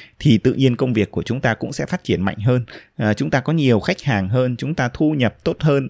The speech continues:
và cái blog, cái kênh YouTube, cái kênh TikTok, cái, à, tài khoản mạng xã hội hoặc là cái công việc của chúng ta từ đó nó sẽ mang đến nhiều kết quả,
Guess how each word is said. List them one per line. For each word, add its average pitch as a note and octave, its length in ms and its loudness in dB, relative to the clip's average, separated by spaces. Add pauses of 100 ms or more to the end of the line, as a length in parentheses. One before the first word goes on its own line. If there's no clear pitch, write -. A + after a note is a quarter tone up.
(100)
và F#2+ 340 2
cái A2+ 240 -2 (140)
blog, C#3 220 2 (480)
cái A#2+ 120 0
kênh D3+ 260 0
YouTube, C#3 380 0 (180)
cái B2 120 2
kênh D#3 240 0
TikTok, F3 520 0 (140)
cái, A#2+ 440 0
à, A#2 320 2
tài G#2+ 220 4
khoản F#2 220 2
mạng F#2+ 160 -2
xã - 160 -4
hội C3+ 280 -2 (140)
hoặc - 200 -4
là F2+ 260 0 (360)
cái B2+ 100 0
công D#3+ 220 4
việc A#2 160 2
của F#2 100 -8
chúng C3+ 180 -10
ta A2 280 -2
từ A#2+ 260 6
đó A2 340 -2
nó B2+ 200 -4
sẽ - 280 -10
mang B2+ 360 -2
đến C#3+ 180 0
nhiều A#2 380 2
kết - 200 -2
quả, D#2 280 2